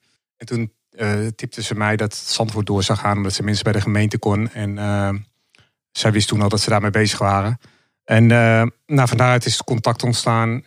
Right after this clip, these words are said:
Ik, ehm, wist al heel lang dat ze heel erg ziek was. Sinds een jaar, eh, eigenlijk, ehm, opgegeven. En, eh, uiteindelijk, eh, is ze vorige week, eh, vrijdag, eh,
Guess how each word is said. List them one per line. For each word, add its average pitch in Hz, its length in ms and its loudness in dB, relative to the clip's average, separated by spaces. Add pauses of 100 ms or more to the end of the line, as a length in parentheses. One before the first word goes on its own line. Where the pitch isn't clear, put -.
Ik, 107 160 -20
ehm, 107 400 -4 (560)
wist - 280 0
al 110 220 2
heel 117 140 2
lang 113 160 2
dat 110 100 0
ze - 100 -2
heel 113 160 2
erg 110 120 -2
ziek 165 180 -4
was. 156 180 0
Sinds 127 220 -2
een 123 100 0
jaar, 117 440 2 (420)
eh, 110 240 -2
eigenlijk, 113 420 -2
ehm, 101 420 -2 (500)
opgegeven. 110 800 0 (380)
En, 117 280 2
eh, 107 360 2
uiteindelijk, 110 720 0
eh, 110 380 0 (160)
is - 100 -12
ze 110 280 0 (260)
vorige 113 320 -2
week, 104 260 -2
eh, 107 180 0
vrijdag, 104 680 -2
eh, 98 260 0